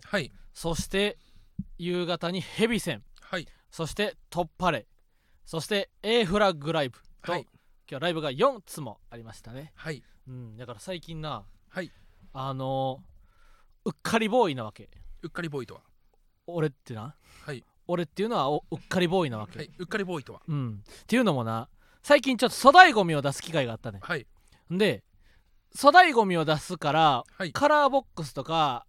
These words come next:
Speaker 2: アルミラックとか全部解体してな、
Speaker 1: はい。
Speaker 2: リビングの一角に置いてたわけ。
Speaker 1: はい。
Speaker 2: ほんで、あのー、それをトラックで持って行ってもらうってなった時にな、
Speaker 1: はい。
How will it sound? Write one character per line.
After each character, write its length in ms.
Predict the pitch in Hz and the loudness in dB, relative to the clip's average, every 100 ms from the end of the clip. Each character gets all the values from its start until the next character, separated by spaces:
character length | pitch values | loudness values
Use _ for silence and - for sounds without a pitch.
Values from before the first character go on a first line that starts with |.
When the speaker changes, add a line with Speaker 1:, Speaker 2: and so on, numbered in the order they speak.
| - | -4
Speaker 2:
ア 80 | 208 | 0
ル 140 | 247 | 0
ミ 100 | 233 | 0
ラ 140 | 226 190 | 0 -2
ッ 0 | |
ク 160 | 151 | -6
と 80 | 123 | -10
か 80 | 120 | -6
全 260 | 113 330 | -2 -2
部 80 | 190 | -4
解 260 | - 208 190 | -4 -2 0
体 180 | 196 175 | -2 -2
し 40 | |
て 80 | 131 | -6
な、 220 | 107 - | -12 -14
Speaker 1:
は 140 | - 190 | -4 -4
い。 80 | - _ | -4 _
Speaker 2:
リ 100 | 214 | -6
ビ 140 | 240 190 | -4 -4
ン 80 | |
グ 80 | 143 | -6
の 240 | 131 120 131 | -6 -6 -8
一 160 | 160 _ _ | -10 _ _
角 260 | - 233 180 | -4 -2 -2
に 140 | 143 | -2
置 180 | 143 185 | 0 2
い 80 | 233 | 0
て 80 | 196 | -2
た 140 | 160 | -6
わ 80 | 113 | -6
け。 160 | 107 - | -12 -12
Speaker 1:
は 80 | 180 | -10
い。 100 | - _ _ | -12 _ _
Speaker 2:
ほ 100 | 277 | -8
ん 60 | |
で、 300 | 302 247 101 _ _ _ _ _ - | -4 -4 -6 _ _ _ _ _ -8
あ 220 | 165 156 | -6 -6
の 720 | 156 151 151 147 143 143 - _ _ _ | -6 -6 -6 -6 -6 -6 -10 _ _ _
ー、 40 | _ | _
そ 240 | - 262 | -2 2
れ 40 | 247 | 2
を 60 | |
ト 160 | - 226 | 2 2
ラ 120 | 285 | 2
ッ 40 | - _ - | 0 _ -10
ク 140 | 170 | -4
で 180 | 196 196 | 0 0
持 200 | 131 175 | -2 -4
っ 40 | |
て 200 | 175 262 | -4 -2
行 60 | 277 | -2
っ 40 | |
て 100 | - | 0
も 120 | 294 277 | 4 4
ら 80 | 269 | 4
う 20 | |
っ 20 | |
て 80 | 165 | 0
な 80 | 131 | -10
っ 20 | |
た 60 | 127 | -12
時 220 | 139 110 | -14 -14
に 80 | 107 | -14
な、 160 | 107 120 | -14 -8
Speaker 1:
は 100 | |
い。 100 | 175 | -8